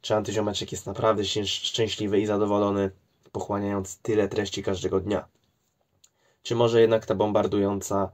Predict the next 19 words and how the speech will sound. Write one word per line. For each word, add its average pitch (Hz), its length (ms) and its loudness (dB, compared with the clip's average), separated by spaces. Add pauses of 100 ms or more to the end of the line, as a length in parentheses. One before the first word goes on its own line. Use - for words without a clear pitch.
(520)
go 104 340 4
różnorodność 95 720 0
sprawia, 95 440 0
że 95 300 -2
trudno 131 320 0
mu 104 120 -6
się 92 120 -8
skoncentrować, 95 1000 -4
rozwijać 95 680 -2
i 90 60 -8
być 92 200 -8
kreatywnym 90 720 -6 (540)
człowiekiem? 98 520 0 (960)
Teraz 110 220 0
przejdźmy 123 320 2
do 117 120 4
ziomeczka. 110 640 4 (220)
Ziomeczek 95 520 -4
zamiast 95 480 -6